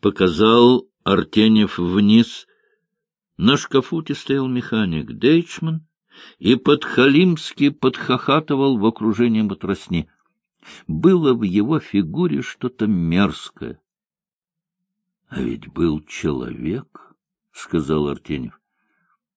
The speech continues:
«Вот до какого скотства может довести подленький страх за свою шкуру. Зато наш мех понимает,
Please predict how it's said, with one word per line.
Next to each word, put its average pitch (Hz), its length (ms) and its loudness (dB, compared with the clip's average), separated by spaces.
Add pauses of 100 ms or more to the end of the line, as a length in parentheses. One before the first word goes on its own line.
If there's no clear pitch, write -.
(340)
«Вот 92 760 0
до 65 280 -2
какого 95 500 0
скотства - 960 -4 (440)
может 107 500 4
довести 104 640 2 (840)
подленький 135 680 -2
страх 104 580 -6
за 67 160 -10
свою 73 360 -8
шкуру. - 600 -16 (1120)
Зато 123 440 4
наш 143 640 2
мех 131 600 2
понимает, 117 800 4